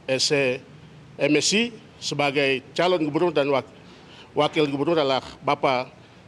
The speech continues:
Nathan Pahabol, S P D, dan calon, eh, gubernur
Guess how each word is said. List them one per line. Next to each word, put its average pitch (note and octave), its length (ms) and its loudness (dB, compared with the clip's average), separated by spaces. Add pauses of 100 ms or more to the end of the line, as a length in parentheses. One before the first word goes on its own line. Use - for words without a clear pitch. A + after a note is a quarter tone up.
(120)
Nathan C#3+ 480 0
Pahabol, D3 480 0
S C#3+ 160 -4
P C#3 80 0
D, F#3+ 240 0 (720)
dan C#3+ 480 0 (720)
calon, E3+ 480 2 (720)
eh, C3+ 160 2
gubernur E3+ 480 2